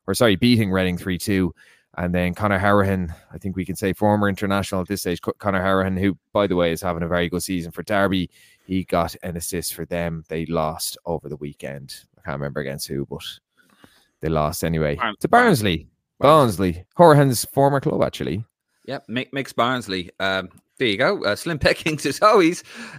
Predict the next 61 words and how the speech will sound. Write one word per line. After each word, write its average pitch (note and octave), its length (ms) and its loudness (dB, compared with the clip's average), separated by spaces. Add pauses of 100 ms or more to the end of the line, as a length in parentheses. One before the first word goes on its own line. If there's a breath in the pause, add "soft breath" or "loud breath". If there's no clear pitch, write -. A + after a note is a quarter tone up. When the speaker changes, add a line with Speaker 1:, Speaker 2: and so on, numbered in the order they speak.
(120)
Speaker 2:
uh, A#2 240 4
every B2+ 220 2
weekend. C#3 500 2
I D3 80 4
see F3+ 180 -2
some E3+ 140 -4
of D#3+ 40 -4
your D3 60 -4
comments D3+ 240 0
coming C#3 240 -4
in B2+ 140 -2
there A#2 240 2
about A2+ 260 -2
the A2 140 -6
interim G#2+ 280 -8
manager. G#2 540 -8 (340 soft breath)
Of G#2 120 -14
course, D3+ 500 -2
um, G2+ 360 -6 (480)
we G#2 120 -10
asked G2+ 200 -10
the - 60 -16
question, B2 460 -6 (100)
would F#2+ 240 -4
you C3 80 -6
be D3+ 140 -4
happy A2 260 -6
with G#2+ 140 -8
an E2 60 -16
interim F2 360 -14
manager D#2 380 -14
for - 160 -16
the A2+ 80 -10
March D3+ 260 -4
friendlies? D2 460 -8 (340)
If D4 160 -2
it - 80 -2
means A#2+ 220 -4
the A2+ 80 0
F - 120 -6
E G#2 60 -4
I F#2+ 100 -4
get F#2 200 -6
their G2+ 140 -10
man, F#2+ 420 -12
I F#2 60 -20
wanna E2+ 160 -16
hear, F2 200 -12
we F#2 80 -12
wanna F#2+ 200 -2
hear F#2 120 -4
from - 140 -10
you F2+ 100 -6
guys F2 280 -8
when E2+ 100 -16
we E2 40 -16
get D2+ 140 -14
to E2 60 -20
the E2 80 -16
comment C#3 380 -4
section. A2+ 460 -2